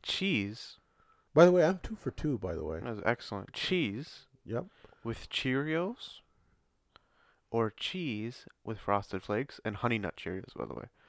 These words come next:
Speaker 1: Not just regular Cheerios.
Speaker 2: Okay, you lost me.
Speaker 1: Cheese?
Speaker 2: What kind of cheese? Any kind of cheese?
Speaker 1: Just sliced cheese.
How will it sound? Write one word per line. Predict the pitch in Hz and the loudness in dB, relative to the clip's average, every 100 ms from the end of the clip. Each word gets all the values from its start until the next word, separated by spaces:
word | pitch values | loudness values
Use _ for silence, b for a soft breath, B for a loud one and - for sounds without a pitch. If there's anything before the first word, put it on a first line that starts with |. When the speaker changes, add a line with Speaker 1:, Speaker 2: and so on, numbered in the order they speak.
| b b b b | b b b b
Speaker 1:
Not | - | -10
just | - - | -8 -6
regular | 76 - | -6 -8
Cheerios. | - - - - - - - | -14 -16 -14 -14 -18 -12 -8
Speaker 2:
Okay, | 101 98 | -4 -4
you | 101 110 | -4 -4
lost | 117 113 - | -2 -4 -6
me. | 101 92 - | -12 -12 -8
Speaker 1:
Cheese? | - 135 156 190 330 - - - _ _ _ | -4 2 4 4 2 -2 -10 -16 _ _ _
Speaker 2:
What | 135 | -4
kind | - 135 | 0 0
of | 135 | 0
cheese? | - 107 92 87 - | -4 -6 -6 -10 -10
Any | 104 120 135 | -4 -2 2
kind | 151 156 | 2 2
of | 160 | -2
cheese? | - 170 190 202 - - | -2 -4 -4 -6 -16 -10
Speaker 1:
Just | 120 - | -8 2
sliced | 135 143 - - | 6 6 4 -4
cheese. | - 120 107 131 - | 0 2 0 -4 -12